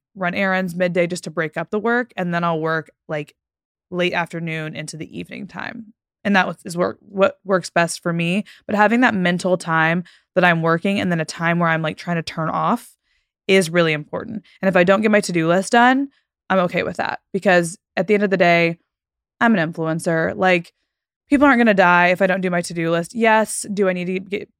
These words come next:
be getting my job done? Absolutely. Do I need to be on top of stuff in general? Absolutely. But I'm not going to drive myself absolutely insane to get a piece of content up, because it really doesn't fucking matter at the end of the day.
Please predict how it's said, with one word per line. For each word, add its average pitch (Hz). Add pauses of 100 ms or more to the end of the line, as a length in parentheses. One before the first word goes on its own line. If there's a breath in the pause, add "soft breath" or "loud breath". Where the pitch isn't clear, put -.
(260)
be 185
getting 185
my 180
job 170
done? 170
Absolutely. 175
Do 175
I 170
need 170
to 170
be 170
on 165
top 165
of 170
stuff 165
in 170
general? 165
Absolutely. 175
But 185
I'm 180
not 180
going 208
to 214 (300)
drive 170
myself 190 (120)
absolutely 170
insane 175
to 208
get 175
a 175
piece 175
of 156
content 165
up, 220
because 170
it 196
really 170
doesn't 165
fucking 196
matter - (760)
at 185
the 185
end 180
of 185
the 202
day. -